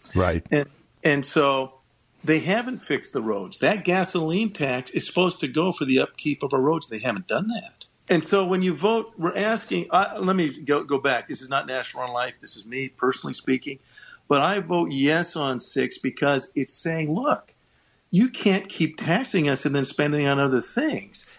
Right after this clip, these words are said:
Speaker 2: And that's what they've been doing. And, and th-, again, back to Jerry Brown, he, he stole a lot of that money to create this fictitious bill-, bullet train.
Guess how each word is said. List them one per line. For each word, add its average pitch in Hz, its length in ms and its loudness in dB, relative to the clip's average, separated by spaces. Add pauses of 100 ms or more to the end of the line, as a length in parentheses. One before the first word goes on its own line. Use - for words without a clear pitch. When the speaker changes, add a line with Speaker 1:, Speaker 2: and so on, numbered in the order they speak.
(120)
Speaker 2:
And 147 160 4
that's 196 180 2
what 185 120 0
they've 165 180 2
been 127 220 0
doing. 156 360 2 (240)
And, 175 180 4
and 156 220 0
th-, - 140 -2
again, 151 320 2
back 147 200 0
to 143 80 -6
Jerry 131 280 2
Brown, 131 460 -2 (400)
he, 214 220 0
he 202 280 -2
stole 196 420 2
a 202 60 2
lot 143 180 2
of 131 60 0
that 123 180 0
money 120 340 -2
to - 120 -8
create 160 540 0
this 131 220 0
fictitious - 640 -4
bill-, 139 260 0
bullet 202 340 -2
train. 110 380 -10